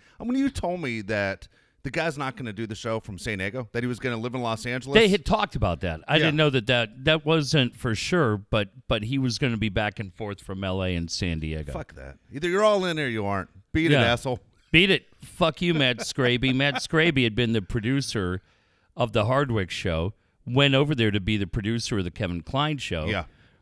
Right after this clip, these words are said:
Speaker 2: Now, I don't know what happens to Scraby, but, but here's the, the funny thing. They take that no-talent dipshit, Cilio,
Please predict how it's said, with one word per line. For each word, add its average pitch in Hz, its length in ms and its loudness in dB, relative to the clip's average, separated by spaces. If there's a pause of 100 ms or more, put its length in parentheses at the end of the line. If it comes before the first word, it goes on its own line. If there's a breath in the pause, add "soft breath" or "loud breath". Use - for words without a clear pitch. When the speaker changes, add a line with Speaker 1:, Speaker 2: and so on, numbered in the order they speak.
Speaker 2:
Now, 135 380 4
I 143 100 2
don't 147 160 2
know 135 100 6
what 123 140 4
happens 123 460 0
to 101 80 -2
Scraby, 127 800 0 (520)
but, 185 320 0
but 226 140 2
here's 277 380 -2
the, 139 280 0
the 160 220 0
funny 285 360 -2
thing. 67 340 -8 (420)
They 180 120 4
take 262 320 -2
that 196 240 2
no-talent 170 800 2
dipshit, 143 560 0
Cilio, 127 720 0